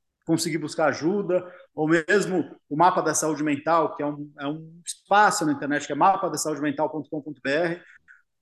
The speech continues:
que tem uma lista de profissionais, né, psicólogos, psiquiatras e profissionais da saúde que podem, é, é, prestar, é, prestar atendimento gratuito pras pessoas que,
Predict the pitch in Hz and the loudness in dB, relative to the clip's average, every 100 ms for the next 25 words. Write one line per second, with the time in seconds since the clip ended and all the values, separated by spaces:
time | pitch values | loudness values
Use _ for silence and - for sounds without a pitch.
0 | _ 156 165 165 151 185 190 156 - 160 | _ -4 0 4 4 2 0 -2 -4 -6
1 | - 156 156 160 131 135 165 139 - - | -2 2 4 4 4 0 0 -2 -4 -6
2 | - 180 147 131 - _ - - - 151 | 2 4 4 0 -6 _ -8 -8 0 4
3 | 180 151 135 131 - 143 - 151 160 147 | 4 4 -2 -10 -8 -8 -4 0 2 2
4 | 156 - 147 156 196 156 165 - _ _ | 2 2 2 2 0 -4 -12 -16 _ _
5 | _ _ _ _ _ _ _ - 175 170 | _ _ _ _ _ _ _ -4 -2 4
6 | 160 160 160 160 156 147 151 147 139 135 | 4 6 4 0 0 -2 -4 -4 -4 -2
7 | 131 127 - - 143 123 117 123 151 - | -4 -8 -12 -12 -10 -10 -10 -4 -4 0
8 | 165 170 165 156 - 143 135 123 135 - | 2 4 2 -2 -8 -14 -14 -14 -18 -20
9 | 131 143 _ _ _ _ _ - - 147 | _ -20 _ _ _ _ _ -20 -6 -2
10 | 143 - 165 160 175 147 - 175 170 190 | -2 2 2 2 -2 -6 -6 -6 -2 -2
11 | 196 233 208 151 - - 131 135 117 147 | 0 -2 -4 -6 -12 -14 -14 -12 -12 -12
12 | 139 - 143 | -12 -12 -10